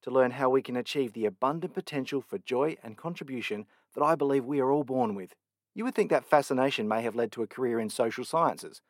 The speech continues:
like psychology perhaps. Actually, for nearly twenty years,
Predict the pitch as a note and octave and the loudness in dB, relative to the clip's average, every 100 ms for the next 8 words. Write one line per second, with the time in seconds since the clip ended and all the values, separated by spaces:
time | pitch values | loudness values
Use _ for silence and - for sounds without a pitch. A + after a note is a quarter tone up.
0 | _ _ - B2+ - E3+ - A3+ G#3+ A2 | _ _ 2 2 4 2 6 4 4 -2
1 | G2 F#2+ - - _ _ _ _ _ F#3+ | -6 -8 -10 -16 _ _ _ _ _ -6
2 | - G#2 F#2+ - _ _ F#3+ G#3+ A#3 G#3 | -4 -4 -6 -8 _ _ 0 4 4 4
3 | D#3+ C#3 B2+ D#3 G2 - | 0 0 -4 -4 -6 -6